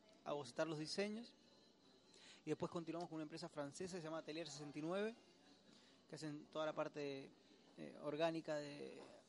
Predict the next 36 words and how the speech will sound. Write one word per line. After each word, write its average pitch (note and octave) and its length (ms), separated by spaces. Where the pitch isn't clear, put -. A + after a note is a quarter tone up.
del C#3+ 180
monstruo. F#3 480
Y D3+ 260
bueno, A3+ 240
fue G#3 160
un F3+ 880
ida F#3 220
y F3 60
vuelta G3+ 480
de F3 180
mis E3 240
ideas, F#3+ 420
las E3 120
ideas D#3+ 300
de F#3 160
ellos, G3+ 360
y, D3+ 340
y D3+ 60
ver D#3 160
qué - 100
era E3 160
posible E3 520
de D3+ 100
realizar, F#3 600
qué, - 260
qué D#3 80
era D3+ 100
posible D#3+ 360
de D3+ 80
realizar C#3+ 360
para D3+ 140
un D3+ 80
actor, G3 440
porque D3 180
el C#3+ 60
monstruo D3 440